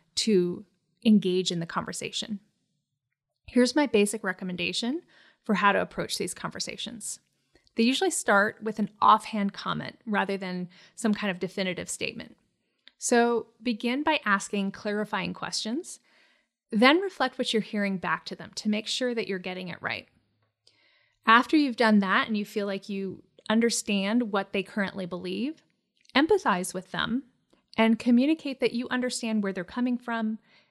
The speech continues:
and why they might think or feel that way. Then, finally, share your understanding of yoga in words that you believe they'll be able to understand and relate to. It's really helpful to approach these conversations from a place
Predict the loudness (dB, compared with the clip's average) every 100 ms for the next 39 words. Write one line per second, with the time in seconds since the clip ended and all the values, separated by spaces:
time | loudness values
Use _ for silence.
0 | 0 4 4 4 2 0 -4 -8 -6 -6
1 | -6 -12 -8 -6 -4 -6 -6 -10 -12 _
2 | _ _ _ _ _ _ _ 0 6 8
3 | 6 4 0 -2 _ -10 -4 2 4 4
4 | 2 0 0 2 2 2 0 0 -2 -2
5 | -4 -6 -6 -8 -6 -8 -6 -6 -6 -6
6 | -8 -10 _ _ -20 _ 4 6 6 4
7 | 2 2 0 0 -2 _ -4 -2 0 2
8 | 0 -2 -6 -6 -6 -8 -6 -6 -6 -6
9 | -8 -8 -8 -6 -6 -4 -6 -6 -16 _
10 | _ _ _ _ _ _ _ _ _ 0
11 | 0 -2 -2 0 0 2 0 0 -4 -4
12 | -4 -4 -4 -4 -4 -6 -6 -4 -4 -4
13 | -6 -8 -10 -10 -4 -2 -2